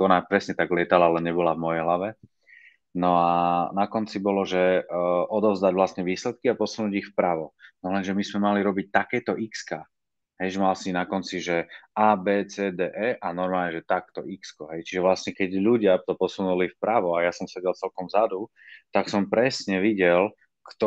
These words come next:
kde <laughs> dal X-ko a spriemerovať som vedel. Čiže keď štyria ľudia z piatich dali Ačko, tak som aj ja dal Ačko. Takže ma tam vzali.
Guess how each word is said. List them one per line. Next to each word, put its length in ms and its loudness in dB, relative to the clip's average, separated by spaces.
kde 240 2
<laughs> 280 -2
dal 200 6
X-ko 560 -2
a 160 2
spriemerovať 800 4
som 80 -2
vedel. 400 -2
Čiže 240 -8
keď 160 -8
štyria 480 -2
ľudia 320 -2
z 80 -20
piatich 400 -4
dali 320 -2
Ačko, 560 -8
tak 160 -14
som 480 -8
aj 240 -4
ja 160 2
dal 240 0
Ačko. 480 -14
Takže 240 -8
ma 80 0
tam 240 -8
vzali. 320 -4